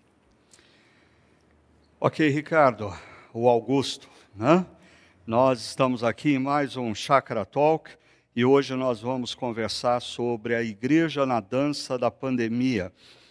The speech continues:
desafios e planos. Então, ah, durante os próximos trinta minutos eu quero trazer algumas provocações a vocês. Eu quero trazer algumas ideias,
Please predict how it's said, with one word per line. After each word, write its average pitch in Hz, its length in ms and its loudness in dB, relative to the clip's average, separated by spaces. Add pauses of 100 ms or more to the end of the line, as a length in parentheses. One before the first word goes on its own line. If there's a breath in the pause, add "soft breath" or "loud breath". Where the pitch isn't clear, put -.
(180 loud breath)
desafios 156 1400 -2
e 147 120 0
planos. 117 680 4
Então, 110 480 4 (440 soft breath)
ah, 117 140 4
durante 170 380 0
os 151 140 -6
próximos 143 640 0
trinta 190 340 -2
minutos 131 520 0
eu 131 100 -2
quero 143 340 -2
trazer 123 640 0 (460 soft breath)
algumas 127 480 2
provocações 131 1400 -4
a 139 100 4
vocês. 113 680 -4
Eu 101 100 -16
quero 117 260 -2
trazer 117 300 -6
algumas 110 400 -4
ideias, 143 640 0